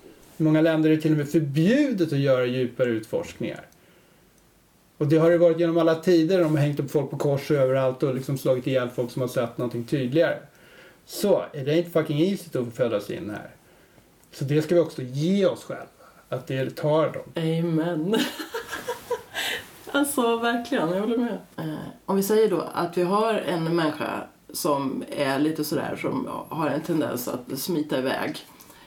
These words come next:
Speaker 2: till någonting. Vad skulle kunna vara en liten practice för att vara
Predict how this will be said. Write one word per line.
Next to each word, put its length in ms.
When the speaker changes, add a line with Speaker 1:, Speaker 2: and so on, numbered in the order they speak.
Speaker 2:
till 160
någonting. 560
Vad 180
skulle 240
kunna 240
vara 120
en 60
liten 300
practice 560
för 460
att 400
vara 320